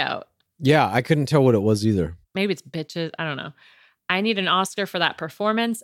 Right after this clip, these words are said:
Speaker 1: I never thought I could act before, but I'm fucking good." This is Meryl Streep.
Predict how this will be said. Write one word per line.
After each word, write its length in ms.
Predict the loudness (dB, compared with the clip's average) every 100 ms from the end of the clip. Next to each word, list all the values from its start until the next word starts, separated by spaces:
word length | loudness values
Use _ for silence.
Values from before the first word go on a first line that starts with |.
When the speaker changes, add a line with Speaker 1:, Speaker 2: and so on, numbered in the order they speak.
| -10
Speaker 1:
I 100 | -8
never 300 | -6 -4 -4
thought 180 | -2 -2
I 80 | -4
could 140 | -2
act 300 | -2 -2 -4 -12
before, 480 | -8 -4 -2 -2 -6
but 160 | -12 -8
I'm 320 | -6 -4 -6 -8
fucking 560 | -8 -8 -8 -10 -10
good." 400 | -10 -10 -10 -16 _ _ _ _ -10
This 220 | -10 -12
is 140 | -12
Meryl 320 | -6 -4 -4 -8
Streep. 500 | -14 -12 -10 -10